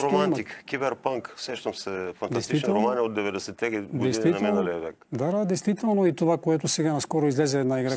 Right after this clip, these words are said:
Speaker 2: която така се
Speaker 1: Свръхкорпорации,
Speaker 2: нарича.
Speaker 1: транскорпорациите, които определят
Speaker 2: Да.
Speaker 1: правилата и правителства общо взето не играят никаква.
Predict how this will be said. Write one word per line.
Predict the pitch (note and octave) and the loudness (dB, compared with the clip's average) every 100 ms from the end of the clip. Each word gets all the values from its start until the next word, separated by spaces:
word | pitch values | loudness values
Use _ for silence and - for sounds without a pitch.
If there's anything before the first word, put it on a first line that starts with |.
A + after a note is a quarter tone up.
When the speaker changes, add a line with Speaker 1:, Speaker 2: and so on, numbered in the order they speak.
| - | 0
Speaker 2:
която | E3 - | 0 0
така | C#3 B2+ | 0 2
се | C3 | 2
Speaker 1:
Свръхкорпорации, | D#3 A#2+ C3+ | 2 2 -2
Speaker 2:
нарича. | D3 | 0
Speaker 1:
транскорпорациите, | D3 C3+ C3 - - A2+ B2 G2+ C3+ D3+ C#3 - | -2 -2 -6 -8 -8 -4 -2 0 0 0 -6 -8
които | C#3 C3 | -6 -4
определят | A#2 A2+ B2 A2+ | -2 0 2 2
Speaker 2:
Да. | B2 | 0
Speaker 1:
правилата | G#2 B2 D3+ D3+ | 0 0 0 -4
и | |
правителства | - C#3+ - - C#3+ | -8 -10 -10 -10 -8
общо | C3+ C3 A#2 | -6 -6 -6
взето | C#3+ - | -8 -8
не | C#3 | -8
играят | B2+ C3 B2+ | -4 -4 -4
никаква. | C3+ A2 - E2+ | -6 -8 -6 -4